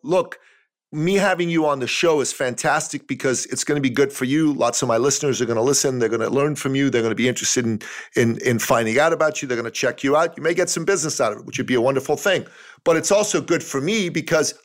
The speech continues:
I get to learn from you. And I'm gonna, I'm gonna make myself a little bit of a, a case study, even though I'm not a personal injury lawyer, here with what you do, because I think this is fascinating and I'd like to learn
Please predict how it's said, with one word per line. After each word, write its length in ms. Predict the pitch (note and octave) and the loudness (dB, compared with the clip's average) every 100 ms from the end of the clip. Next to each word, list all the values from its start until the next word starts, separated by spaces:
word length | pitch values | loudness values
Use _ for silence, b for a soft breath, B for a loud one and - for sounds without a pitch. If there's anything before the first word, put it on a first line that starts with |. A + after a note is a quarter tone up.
| - | -2
I 100 | C#4 | 0
get 160 | A#3 - | 0 0
to 100 | D3+ | 0
learn 220 | C3+ A#2 | 0 -2
from 200 | - A2 | -8 -8
you. 160 | G#2 G2 B B - | -8 -10 B B -2
And 100 | F#3+ | 0
I'm 100 | A#3+ | 2
gonna, 240 | A#3+ E3+ B B - | 2 0 B B -4
I'm 100 | F3 | -2
gonna 160 | A#3+ G#3+ | 0 0
make 380 | F3+ G#3 G#3 - | 2 0 -2 -8
myself 600 | C3+ D3 - - A3+ - | -2 -2 0 2 0 0
a 40 | |
little 320 | D3+ E3+ A3+ | 0 2 2
bit 140 | E3+ D3+ | 2 0
of 100 | C3 | 0
a, 120 | B2+ - | -2 -4
a 80 | - | -6
case 420 | - - G3 F3+ | -6 -4 -2 0
study, 420 | - - G#3+ G#3+ C3+ | -2 0 2 2 0
even 180 | A2 | -2
though 100 | C3 | 0
I'm 140 | D3 D3 | 0 2
not 140 | E3 | 0
a 20 | |
personal 420 | D3 - E3+ E3 - | -2 -6 -6 -6 -4
injury 360 | F#3+ G#3+ D#3+ A#2+ | -4 0 2 2
lawyer, 400 | A2 G2+ B2 B2+ B B B | 0 0 -4 -6 B B B
here 520 | - F#3+ G3 F#3+ F3+ B B | -4 2 4 4 -2 B B
with 440 | C3+ D#3 F3 E3+ - b - | -2 2 2 0 -12 b -10
what 320 | B2 D3+ D3+ | -2 0 0
you 120 | D3 | -2
do, 220 | C3 A3+ | 0 -2
because 300 | D#3 C3 D3 - | -2 -2 -4 -2
I 100 | C#3 | -2
think 360 | C3 - F3 F#3 | -4 -2 -4 -2
this 200 | B2 - | -4 -2
is 120 | A#2+ | -4
fascinating 600 | - A#2 B2 - C#3 E3 | -2 -2 0 -2 -2 0
and 100 | D3 | 2
I'd 80 | A#2 | 2
like 200 | A#2+ C3 | 2 0
to 80 | B2+ | -2
learn 460 | B2 D3 E3 A#2 | 0 0 0 -2